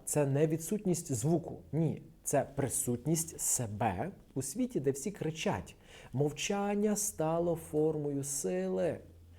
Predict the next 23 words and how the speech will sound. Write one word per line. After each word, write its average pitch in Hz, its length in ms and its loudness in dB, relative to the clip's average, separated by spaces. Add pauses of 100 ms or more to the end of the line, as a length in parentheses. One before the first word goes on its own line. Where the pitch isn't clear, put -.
(380)
У 165 120 4
тиші 214 540 0
формуються 196 640 2
великі 196 380 2
речі, 208 400 0 (180)
так 110 240 -6
писав 120 400 -4
Епіктет. 175 440 -4 (720)
Тиша — 160 680 2 (180)
це - 160 -2
як 160 180 2
вода 117 560 2
після 190 380 -2
шторму. 113 500 0 (360)
У 123 120 -2
ній 175 380 2
усідає 123 680 0
бруд, 101 680 -4
і 117 60 -8
ти 220 140 -6
починаєш 175 680 -2
бачити 117 560 -4
дно. 120 280 -4